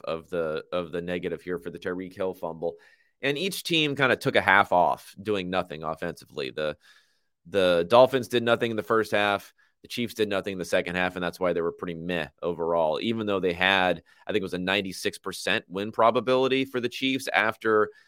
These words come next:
they scored, and they scored that, you know, fumble six and went up twenty-one nothing. Um, it got down to eighty something at some point, so the, the Dolphins definitely made a dent, uh, made a dent in it after a couple of scores, but it never got that low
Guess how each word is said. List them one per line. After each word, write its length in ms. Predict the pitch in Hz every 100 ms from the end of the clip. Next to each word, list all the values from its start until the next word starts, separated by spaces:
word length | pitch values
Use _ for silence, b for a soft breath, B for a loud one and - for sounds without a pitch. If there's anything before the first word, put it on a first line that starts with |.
| b -
they 100 | 95
scored, 460 | - 113 113 110
and 320 | 98 - 90
they 100 | 98
scored 300 | 98 107 104
that, 240 | 101 92 - _ _ _ _ _ _ -
you 100 | 87
know, 240 | 78 - _ _ _ _ _ _ _ _ _ _
fumble 420 | - 107 101 101
six 600 | - - 117 120 - - -
and 100 | 95
went 120 | 98
up 120 | 95
twenty-one 360 | 107 104 101 98
nothing. 380 | 104 110 117 - b b b b _ _ _ 90
Um, 460 | 90 87 85 92 -
it 80 | 160
got 200 | 151 -
down 220 | 147 143
to 180 | 117 98
eighty 220 | 117 139
something 380 | 160 156 170 151
at 80 | 143
some 160 | 147
point, 280 | 143 156 151
so 160 | 110 98
the, 220 | 92 78
the 100 | 92
Dolphins 320 | 110 117 101
definitely 260 | 101 104 95
made 180 | 87
a 40 | 82
dent, 320 | 87 90 92 -
uh, 180 | 78 76
made 180 | 82 85
a 40 |
dent 280 | 85 90 92
in 140 | 92
it 160 | 101 -
after 260 | 82 85 85
a 60 | 80
couple 200 | 90 85
of 100 | -
scores, 320 | - 87 87
but 140 | 101
it 60 | 110
never 180 | 135 95
got 260 | 85 65
that 200 | 78 65 -
low 360 | 80 60 -